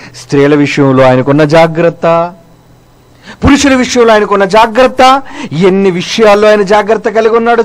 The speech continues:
చూడండి. ఎందుకు చెబుతున్నాడో తెలుసా? "నేను కనబడాలి ఈ సమాజానికి, ఈ ప్రపంచానికి దేవుడుగా, తండ్రిగా నేను ఉన్నానన్న విషయం తెలియాలి." అదండి పాపం ఆయన ఆశ. "నన్ను చూపించండి నాయన, నన్ను చూపించండి." ఇది తండ్రి మనస్సండి.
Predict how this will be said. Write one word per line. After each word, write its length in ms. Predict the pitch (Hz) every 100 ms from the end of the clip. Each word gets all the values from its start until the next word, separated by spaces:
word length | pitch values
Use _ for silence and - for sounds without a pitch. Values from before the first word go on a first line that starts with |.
| 240
చూడండి. 360 | 226 240 349 339 _ _ _ _ _ _ _ _ _ _ 147
ఎందుకు 340 | 175 302 349 311
చెబుతున్నాడో 460 | 330 311 320 285
తెలుసా? 340 | 285 285 269 - 233 117
"నేను 520 | 135 139 135 139 139
కనబడాలి 560 | 147 143 151 156 160
ఈ 40 | 160
సమాజానికి, 960 | 180 170 180 185 190 190 185 147 95 80 _ _ _ _ _ 226
ఈ 100 | 196
ప్రపంచానికి 840 | 240 240 262 277 294 285 269 254 254 - -
దేవుడుగా, 800 | 160 143 214 262 294 269 240 269
తండ్రిగా 580 | 277 269 285 294 277 269
నేను 260 | 262 254
ఉన్నానన్న 380 | 254 294 285 269
విషయం 380 | 254 277 302 277
తెలియాలి." 640 | 285 262 285 294 262 - - 170
అదండి 460 | 165 151 185 180
పాపం 280 | 165 151 135
ఆయన 180 | 135 123
ఆశ. 400 | 104 104 120 - 95 - 180 113
"నన్ను 220 | 143 160 180
చూపించండి 500 | 190 208 151 120 104
నాయన, 240 | 104 127
నన్ను 240 | 175 190 190 226
చూపించండి." 640 | 247 - 262 240 180 190 214 123
ఇది 160 | 117
తండ్రి 340 | 117 123 156 147
మనస్సండి. 800 | 120 180 - 190 139 175 339